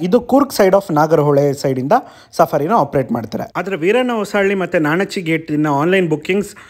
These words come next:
ಯಾವಾಗ್ಲೂನು closed ಆಗಿರುತ್ತೆ usually. So ನಾವೀಗ ಕಾಕನಕೋಟೆ ಅಥವಾ ಕಬಿನಿ ಸೈಡಿಂದ ಇರುವಂತಹ safari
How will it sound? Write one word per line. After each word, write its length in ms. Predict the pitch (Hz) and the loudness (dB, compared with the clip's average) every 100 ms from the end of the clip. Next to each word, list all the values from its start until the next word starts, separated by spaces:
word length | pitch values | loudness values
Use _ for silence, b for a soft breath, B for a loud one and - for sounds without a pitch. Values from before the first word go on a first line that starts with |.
| B B | B B
ಯಾವಾಗ್ಲೂನು 640 | 151 190 185 185 180 180 | 2 2 0 -2 -2 -2
closed 380 | 185 147 156 143 | 2 2 4 2
ಆಗಿರುತ್ತೆ 480 | 131 131 120 170 143 | 2 0 0 2 4
usually. 400 | 139 135 147 233 - B B - | 2 0 0 0 -4 B B -8
So 100 | 123 | -4
ನಾವೀಗ 400 | 131 220 233 185 | -2 -2 -2 -2
ಕಾಕನಕೋಟೆ 800 | 185 170 180 226 208 - 160 170 | -2 0 -2 0 -2 0 0 2
ಅಥವಾ 280 | 147 147 139 | 0 0 -2
ಕಬಿನಿ 420 | 135 143 208 240 | -2 0 0 0
ಸೈಡಿಂದ 400 | 190 165 151 147 | 0 -2 0 0
ಇರುವಂತಹ 440 | 143 135 131 147 | 0 -2 -2 -4
safari 360 | 131 120 - | -4 -6 -4